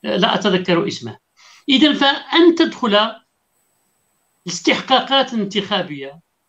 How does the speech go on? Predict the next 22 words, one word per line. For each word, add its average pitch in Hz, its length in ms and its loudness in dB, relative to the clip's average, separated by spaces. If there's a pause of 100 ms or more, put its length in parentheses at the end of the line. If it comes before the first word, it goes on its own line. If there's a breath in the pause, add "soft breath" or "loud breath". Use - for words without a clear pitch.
(200)
الجماعات، 202 840 0
البلديات، 190 880 -4 (320)
البرلمان، 202 840 0 (640)
المجلس 269 380 -4
المستشاري، 208 880 -2 (1120)
بالله 277 440 4
عليك 262 520 2
أجبني 240 600 0
لماذا 220 540 0
فقط، 180 400 -6
لا 208 220 -8
أريد 208 280 -10
أسأل 214 340 -16 (180)
لماذا. 247 320 -12 (840)
أنت 185 180 0
تعترف 190 580 0
بي 175 220 0
على 156 220 -2
أنني 151 420 -4
مغربي، 190 580 0 (1080)
أحمل 214 340 -2
هوية 185 800 0